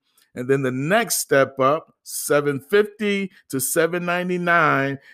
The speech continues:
you're considered excellent, all right?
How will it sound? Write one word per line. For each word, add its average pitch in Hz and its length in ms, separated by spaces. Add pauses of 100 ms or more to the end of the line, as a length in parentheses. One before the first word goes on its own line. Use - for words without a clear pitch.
(260)
you're 151 180
considered 143 540 (180)
excellent, 117 540 (520)
all 117 120
right? 131 420